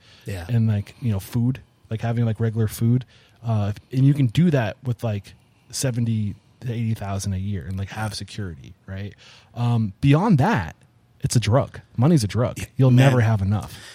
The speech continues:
Speaker 1: I have, what do I have? Like, six places. I have six businesses, I think. And, like, what, what's enough?
Speaker 2: Right.
Speaker 1: Am I supposed to have twenty? Am I supposed to
Speaker 2: Right.
Speaker 1: have thirty? The best thing about those businesses is that they've allowed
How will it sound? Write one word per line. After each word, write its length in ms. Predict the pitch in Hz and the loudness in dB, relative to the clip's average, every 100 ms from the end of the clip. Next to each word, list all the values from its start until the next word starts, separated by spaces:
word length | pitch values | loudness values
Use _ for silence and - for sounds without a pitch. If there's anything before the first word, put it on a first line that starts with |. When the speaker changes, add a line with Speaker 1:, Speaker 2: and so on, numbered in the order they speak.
| - 147 | -6 0
Speaker 1:
I 100 | 170 | 2
have, 480 | 160 139 113 - - _ _ _ - _ - - - _ | 4 2 0 -8 -20 _ _ _ -20 _ -20 -20 -20 _
what 100 | 143 | -6
do 60 | 107 | -4
I 80 | 87 | -4
have? 320 | 82 76 78 - - - - _ _ - | -8 -12 -16 -20 -20 -20 -20 _ _ -10
Like, 120 | - | 0
six 260 | - 160 | 2 2
places. 440 | - 117 98 - - | -2 0 -2 -4 -6
I 20 | |
have 100 | 113 | 0
six 200 | - - | 0 0
businesses, 500 | 104 98 95 71 71 | -4 -4 -6 -8 -12
I 40 | |
think. 260 | - - - _ _ - _ - _ _ - - | -18 -20 -20 _ _ -20 _ -20 _ _ -18 -6
And, 440 | 98 95 92 - - - | -2 -2 -4 -8 -14 -8
like, 140 | 113 - | -8 -8
what, 340 | 151 120 131 127 | -10 -4 -4 -2
what's 220 | 147 - | -4 -4
enough? 460 | 123 135 - - _ - | -4 -6 -12 -20 _ -16
Speaker 2:
Right. 140 | 110 95 | -12 -6
Speaker 1:
Am 80 | |
I 40 | 110 | -4
supposed 260 | - 120 | -4 -6
to 40 | 110 | -4
have 240 | 101 90 | -6 -2
twenty? 260 | - 110 143 | -2 -2 -4
Am 60 | 156 | -6
I 40 | |
supposed 380 | _ _ _ - | _ _ _ -12
to 60 | |
Speaker 2:
Right. 60 | 104 | -6
Speaker 1:
have 80 | 101 | -6
thirty? 340 | - 113 139 147 - - | -4 -6 -6 -12 -20 -12
The 80 | 117 | -10
best 260 | 113 170 - | -4 -2 0
thing 120 | 156 | -2
about 260 | 120 123 - | -2 -2 -2
those 160 | 127 | -4
businesses 600 | - 117 160 160 190 - - _ - - - | -4 -6 -4 -8 -8 -12 -16 _ -20 -20 -10
is 140 | 101 | -4
that 240 | 110 110 117 | -4 -4 -4
they've 180 | 120 | -4
allowed 540 | 113 110 110 104 101 | -4 -2 -2 -2 -4